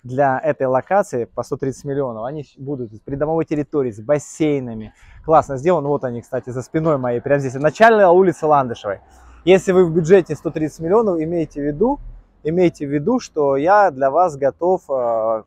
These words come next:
показать эти дома заодно. Вот. А так вообще, если вы в бюджете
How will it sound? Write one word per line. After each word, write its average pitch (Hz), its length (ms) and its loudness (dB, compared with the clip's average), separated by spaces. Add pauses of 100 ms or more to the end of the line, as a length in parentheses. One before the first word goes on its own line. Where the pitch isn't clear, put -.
показать 139 440 2
эти 117 120 -20
дома 131 300 0
заодно. 117 340 -6 (420)
Вот. 190 220 4
А 160 120 8
так 202 180 6
вообще, 233 280 0
если 226 300 0
вы 202 140 2
в 175 40 -6
бюджете 180 640 -2